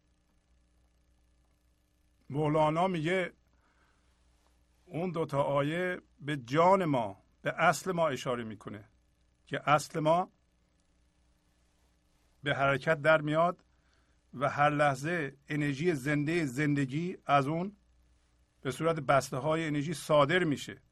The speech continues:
میگه قسمت اول اون سوره، آیه اولش اینو میگه و این جرقه‌ای که در آیه دوم میگه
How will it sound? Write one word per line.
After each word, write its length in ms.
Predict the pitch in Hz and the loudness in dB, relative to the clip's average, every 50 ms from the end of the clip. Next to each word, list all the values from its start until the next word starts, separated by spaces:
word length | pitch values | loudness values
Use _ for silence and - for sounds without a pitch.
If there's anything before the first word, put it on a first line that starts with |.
| _ - | _ -6
میگه 220 | 139 143 143 151 | -4 -4 -4 -4
قسمت 380 | 139 151 135 - 151 147 143 135 | -4 -4 -4 -2 0 0 0 0
اول 640 | - - 139 139 135 127 139 143 143 143 135 131 135 - _ _ _ _ _ _ _ _ _ _ _ _ _ _ _ _ _ _ _ _ _ _ _ _ _ _ _ _ _ _ | -2 -2 -2 -2 0 0 0 0 0 0 -2 -6 -8 -14 _ _ _ _ _ _ _ _ _ _ _ _ _ _ _ _ _ _ _ _ _ _ _ _ _ _ _ _ _ _
اون 140 | - 131 | -8 -8
سوره، 440 | 139 135 - - 147 143 139 160 175 | -8 -8 -8 -6 -6 -4 -2 -2 0
آیه 280 | 156 135 139 139 143 139 | 0 2 2 2 2 2
اولش 460 | 135 135 139 139 147 165 175 151 - - | 2 2 0 0 -2 -2 -2 -4 -6 -4
اینو 200 | - 196 208 185 | -2 0 0 0
میگه 360 | 156 139 110 107 104 101 - _ _ _ _ _ _ _ _ _ _ _ _ _ _ _ | 0 -2 -4 -6 -12 -16 -18 _ _ _ _ _ _ _ _ _ _ _ _ _ _ _
و 100 | - 135 | -2 0
این 340 | 151 156 - 170 185 190 147 | 0 0 0 -2 -4 -6 -2
جرقه‌ای 600 | 143 160 156 156 151 151 143 - 160 180 190 185 | 4 6 6 8 6 6 2 0 0 2 2 2
که 300 | 165 139 156 139 120 113 - - | 0 -2 -4 -4 -4 -6 -6 -4
در 140 | 135 139 | -4 -4
آیه 340 | 143 156 147 147 147 147 151 | -2 -2 -2 -2 0 -2 -2
دوم 440 | 143 131 143 147 143 135 135 143 139 | -4 -4 -4 -4 -2 -2 -4 -2 -2
میگه 580 | 143 143 143 143 131 147 160 175 175 190 262 | 0 2 0 0 0 -2 -4 -4 -6 -6 -8